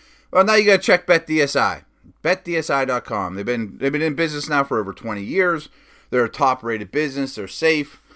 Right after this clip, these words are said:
I play there. They're highly respectable. They're, you can count on them for easy payouts. And, and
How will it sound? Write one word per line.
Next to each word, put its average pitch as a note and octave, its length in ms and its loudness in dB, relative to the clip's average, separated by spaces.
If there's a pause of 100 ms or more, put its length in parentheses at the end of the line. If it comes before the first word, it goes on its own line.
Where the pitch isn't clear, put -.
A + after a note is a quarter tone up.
(280)
I D#3 200 4
play D3 280 4
there. C3+ 340 4
They're G#2+ 200 -4
highly C3+ 400 0
respectable. B2 840 -4
They're, G#2 300 -4
you F#2+ 140 -16
can G2 180 -14
count B2 320 -2
on A#2+ 160 0
them A#2 120 -6
for G2+ 400 -8
easy B2 320 -8
payouts. C3+ 720 0 (380)
And, A#2 240 -4
and A2+ 280 -4